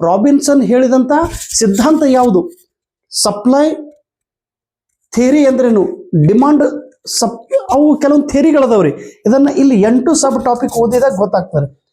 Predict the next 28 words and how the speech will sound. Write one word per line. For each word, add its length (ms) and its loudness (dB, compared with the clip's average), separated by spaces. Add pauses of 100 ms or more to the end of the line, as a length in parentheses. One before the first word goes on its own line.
(300)
ಬಿಸಿನೆಸ್ 480 0
ಫೈನಾನ್ಸ್ 600 0
ಅಂದ್ರೇನು, 460 0 (640)
ಇದರಲ್ಲಿ 280 0
ಮತ್ತೆ 280 0
ಹತ್ತು 400 -2
ಸಬ್ 380 -2
ಟಾಪಿಕ್ 340 -2
ಇದೆ, 100 0
ಅದನ್ನ 600 0
ನೀವು 160 2 (100)
ಬರೀ, 160 2 (480)
ಕೇವಲ 280 2
ಬರೀರಿ, 760 0 (200)
ಯಾಕ್ 360 -2
ದೊಡ್ಡ 300 0
ದೊಡ್ಡ 180 2
ಅಕ್ಷರದೊಳಗೆ 540 0
ಬರೀರಿ 360 0
ಪ್ಲೀಸ್. 460 0 (880)
ನಾ 60 0
ಹೇಳ್ತಾ 340 0
ಇದ್ದೀನಲ್ಲ, 580 0
ಈ 280 2
ರೂಟ್ 600 2
ನಿಮಗೆ 240 2
ಗೊತ್ತಾದ್ರೆ 460 -2
ಸಾಕು, 500 -4